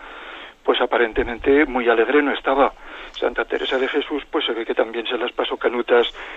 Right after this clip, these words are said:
pues con alguna enfermedad, y, y de-, y si mal no recuerdo decía, "Si haces esto con tus amigos, que no harás con tus enemigos", decía Dios. O sea, yo, pues en aquel,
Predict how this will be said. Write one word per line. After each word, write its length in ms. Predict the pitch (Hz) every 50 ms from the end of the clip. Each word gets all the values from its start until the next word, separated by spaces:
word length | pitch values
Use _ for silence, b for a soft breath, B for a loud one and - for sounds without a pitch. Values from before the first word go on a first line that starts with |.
| B B B B
pues 160 | B - 143 -
con 140 | - - 123
alguna 320 | 117 117 117 113 117 123 123
enfermedad, 600 | 113 - 131 123 123 123 123 123 127 127 127 - -
y, 180 | - 135 127
y 300 | 131 - - - 117 110
de-, 140 | 107 117 117 - 120
y 260 | 117 120 117 113 110 -
si 100 | - 101
mal 180 | 101 104 107 113
no 80 | 113
recuerdo 460 | 113 127 127 - - 117 117 123 131 127
decía, 380 | 131 120 127 123 127 117 104 B B B B B B B B B B -
"Si 80 | 139
haces 220 | 123 113 - 131 -
esto 200 | 131 - - 147
con 180 | - 147 135 123
tus 140 | 139 127 139
amigos, 400 | 131 127 135 135 131 156 - - -
que 100 | 147 127
no 80 | 123
harás 180 | 110 117 110 -
con 180 | - 117 107
tus 160 | - 110 - 120
enemigos", 420 | 113 113 - - 156 147 - - - - -
decía 300 | - - - 117 113 110
Dios. 220 | 113 131 147 - - B B B B B B B B B
O 40 | -
sea, 140 | - 143 131
yo, 220 | 127 131 131 - - -
pues 160 | - 123 -
en 100 | 131 110
aquel, 240 | 107 107 113 107